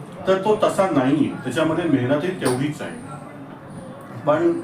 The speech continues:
त्यापासून त्यांना प्रशिक्षण देणं, त्यांना माहिती देणं की हा व्यवसाय कसा आहे, कसा करावा,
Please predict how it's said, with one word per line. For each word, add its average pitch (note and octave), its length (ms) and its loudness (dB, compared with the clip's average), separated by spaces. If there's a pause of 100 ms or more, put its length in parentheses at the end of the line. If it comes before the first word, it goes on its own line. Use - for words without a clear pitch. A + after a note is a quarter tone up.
(440)
त्यापासून D#3+ 480 2
त्यांना E3 440 4 (360)
प्रशिक्षण F3 540 0
देणं, D3+ 300 4
त्यांना C3+ 320 4
माहिती C3+ 400 2
देणं D3 360 4 (340)
की D3+ 60 4
हा D#3 100 6
व्यवसाय C#3 380 2
कसा C3 320 0
आहे, D3+ 280 4
कसा - 300 0
करावा, C#3+ 480 4